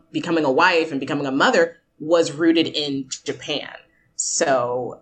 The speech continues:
it, uh, I just, I feel like I go on for hours about everything that was so <laughs> different for me. But the culture shock hit the hardest in me being a Black woman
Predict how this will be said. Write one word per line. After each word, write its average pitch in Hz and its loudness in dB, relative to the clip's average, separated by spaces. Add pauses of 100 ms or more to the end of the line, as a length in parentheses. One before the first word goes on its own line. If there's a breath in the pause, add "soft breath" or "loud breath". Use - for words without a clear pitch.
(300)
it, 156 0
uh, 165 -4 (920 loud breath)
I 170 4
just, 165 -2
I 175 2
feel 190 2
like 170 2
I 156 0
go 156 -2
on 139 -2
for - -10
hours 139 0
about - -8
everything 156 0
that 120 4
was 165 -2
so 143 0
<laughs> 135 -6
different 185 -2
for 156 0
me. 135 -2 (340 loud breath)
But 156 4
the 185 4
culture 294 2
shock 180 2
hit - 0
the 151 0
hardest 170 2
in 147 -4 (120)
me 160 2
being 160 4
a 131 -2
Black 131 -2
woman 311 2